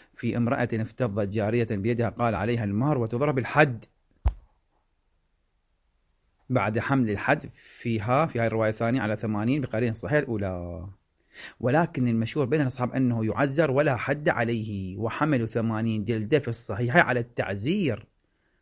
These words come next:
قالوا: "هذا مصداق مصاديق التعزير"، نظرًا إلى أنه دون الحد، وبما أنه ليس للتعزير حد خاص، بل هو بنظر الحاكم حسب ما يراه من المصلحة، جعلوا الثمانين جلدة أحد أفراده.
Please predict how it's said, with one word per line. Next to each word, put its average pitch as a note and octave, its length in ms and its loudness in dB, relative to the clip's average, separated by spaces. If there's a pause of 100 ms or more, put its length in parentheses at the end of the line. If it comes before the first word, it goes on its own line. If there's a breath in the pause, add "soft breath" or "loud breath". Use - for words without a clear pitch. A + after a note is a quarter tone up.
(120)
قالوا: B2+ 240 2
"هذا A#2+ 100 0
مصداق A#2+ 320 2
مصاديق C3 460 2
التعزير"، B2+ 720 0 (580 loud breath)
نظرًا D#3 340 6
إلى B2 180 2
أنه E3 460 2
دون G3 300 4
الحد، A#2+ 540 0 (1700)
وبما G3 420 4
أنه E3+ 280 6
ليس G3+ 220 4
للتعزير D#3 540 4
حد C#3+ 320 4
خاص، C#3+ 480 2 (120)
بل C3 180 2
هو C3+ 160 4
بنظر C3+ 260 6
الحاكم B2 480 0
حسب B2+ 220 -2
ما A#2+ 140 2
يراه A#2+ 260 2
من A#2 260 0
المصلحة، A#2 500 -2 (280 loud breath)
جعلوا C3 320 6
الثمانين B2+ 760 0
جلدة E3 460 2
أحد G3+ 240 4
أفراده. G2+ 1040 0